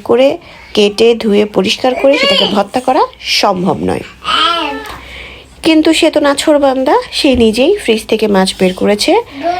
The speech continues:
এবং আমাকে বলেছে তাকে দেখিয়ে দিতে কিভাবে মাছটা কাটতে হবে। তো যাই হোক, আমি তাকে দেখিয়ে দিলাম, সে তার মতো করে মাছটা পরিষ্কার করলো এবং মশলা দিয়ে মাখিয়ে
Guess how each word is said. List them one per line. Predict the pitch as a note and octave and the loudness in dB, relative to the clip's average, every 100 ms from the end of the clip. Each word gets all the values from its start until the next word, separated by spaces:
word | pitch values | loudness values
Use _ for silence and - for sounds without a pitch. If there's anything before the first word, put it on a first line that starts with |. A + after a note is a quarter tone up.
| D#4+ | -2
এবং | A3 G3+ G#3 | 0 2 2
আমাকে | G3+ G#3 A3+ | 2 0 0
বলেছে | G#3 G3+ G3+ - A4 | 0 0 0 0 0
তাকে | G3 G3 | 0 -2
দেখিয়ে | F#3 G3 - C4 | -2 -2 0 0
দিতে | C4+ E4+ | 0 0
কিভাবে | A#4 A4 A#4 A#4 F4+ F4+ - - - - - - - - - - | 0 2 2 2 2 0 -2 -8 -18 -20 -20 -20 -20 -18 -16 -4
মাছটা | G3+ F3+ - B4 B4 | 0 2 2 2 0
কাটতে | F3+ - | -2 -2
হবে। | G#3 D#3 - - - - - - - | -2 -2 -4 -14 -20 -20 -20 -20 -8
তো | - | -2
যাই | C4+ C4+ | 0 2
হোক, | - A#4 - - | 2 -2 -4 -6
আমি | G#3+ G#3 | -4 0
তাকে | A3+ A#5 G#5+ F#3+ - - - - - - - - - G#3 | 2 2 2 -2 -8 -18 -20 -16 -14 -16 -18 -18 -10 -2
দেখিয়ে | G#3 G#3 A#3 A3 | -2 0 2 2
দিলাম, | G#3+ - - G#4+ A4+ A#4 G#4 | 2 0 0 0 0 0 2
সে | A3+ G#3 | 0 0
তার | G#3 G3 | 0 0
মতো | F#3+ F#3+ G3+ | 0 -2 -2
করে | G#3+ G#3 | -2 0
মাছটা | F#3+ F#3+ G#3 G3 | 0 0 -2 -2
পরিষ্কার | F#3+ G3+ - G#3 G3 | 0 -2 -2 -2 -2
করলো | - G#3 A#3 F4+ | -2 2 2 2
এবং | B3 G3+ G3 F#3+ G3 - - - - - - - - - - | 2 2 2 2 0 -2 -2 -2 -2 0 -2 -4 -12 -10 -2
মশলা | G3 G#3+ G#3 | 0 0 -2
দিয়ে | G3 G3+ | 0 0
মাখিয়ে | F#3+ F#3+ - C4+ G#4 | 2 0 0 0 2